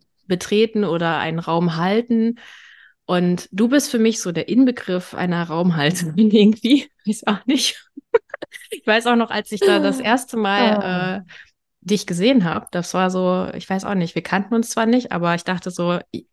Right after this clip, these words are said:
Speaker 1: irgendwie kenn ich sie doch. Und es
Speaker 2: Mhm.
Speaker 1: war so direkt so ein Gefühl von, weiß nicht, nach Hause kommen.
Speaker 2: Mhm.
Speaker 1: Keine Ahnung, da war irgendwie so eine Connection.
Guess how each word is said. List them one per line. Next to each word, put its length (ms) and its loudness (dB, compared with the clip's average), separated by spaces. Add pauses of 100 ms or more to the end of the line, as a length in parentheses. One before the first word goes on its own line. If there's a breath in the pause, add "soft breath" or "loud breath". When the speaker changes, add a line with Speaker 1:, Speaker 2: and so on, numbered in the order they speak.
(160)
Speaker 1:
irgendwie 240 -2
kenn 220 0
ich 100 -2
sie 120 -8
doch. 340 -8 (160)
Und 160 4
es 160 4
Speaker 2:
Mhm. 40 -2
Speaker 1:
war 120 2
so 100 0
direkt 380 -4
so 100 -2
ein 180 2
Gefühl 400 -2
von, 540 -2 (500)
weiß 200 -8
nicht, 140 -6
nach 180 -8
Hause 280 -2
kommen. 340 0 (400)
Speaker 2:
Mhm. 380 -2
Speaker 1:
Keine 200 -2
Ahnung, 180 0
da 120 2
war 120 2
irgendwie 200 0
so 100 -2
eine 120 0
Connection. 600 -2